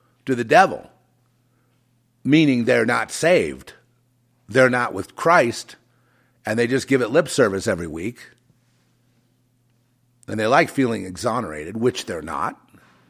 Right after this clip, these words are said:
Just wait till the day of their death. They're not gonna be sure going into it who they are or what they are or where they're going. They're gonna be going into death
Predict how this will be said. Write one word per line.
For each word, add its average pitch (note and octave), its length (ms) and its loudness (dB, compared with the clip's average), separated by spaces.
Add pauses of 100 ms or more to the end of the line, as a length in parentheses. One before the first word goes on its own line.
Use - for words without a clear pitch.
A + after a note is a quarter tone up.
(640)
Just E3 200 -4
wait F3 220 4
till D#3+ 120 2
the B2+ 80 -4
day C#3 200 0
of A2 100 -2
their C3+ 160 0
death. - 500 -14 (1700)
They're B2+ 180 2
not B2 160 2
gonna G#2+ 140 -8
be F#2 120 -8
sure G2+ 280 -4
going F2+ 240 -6
into F#2 320 -10
it A#2 120 -8 (160)
who D3+ 180 2
they F2 180 -6
are G1+ 280 -14 (140)
or G#2 60 -8
what C3+ 240 0
they D#2 160 -10
are G1+ 300 -12 (260)
or A2 80 -6
where C#3 200 0
they're G#2+ 120 -6
going. D2 360 -16 (1000)
They're A#2+ 140 0
gonna C3 160 0
be G#2+ 100 -4
going A2+ 280 -4
into G2+ 160 -10
death A2 440 -6